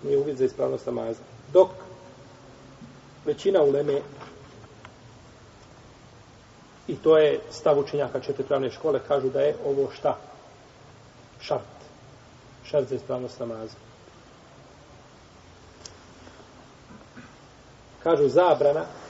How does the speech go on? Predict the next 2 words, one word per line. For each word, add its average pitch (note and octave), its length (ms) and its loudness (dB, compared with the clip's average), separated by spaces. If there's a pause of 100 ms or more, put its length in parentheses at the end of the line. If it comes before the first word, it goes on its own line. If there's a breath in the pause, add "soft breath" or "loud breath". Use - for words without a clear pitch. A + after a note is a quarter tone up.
(1300)
zabrana D3+ 520 4
ukazuje F3 600 2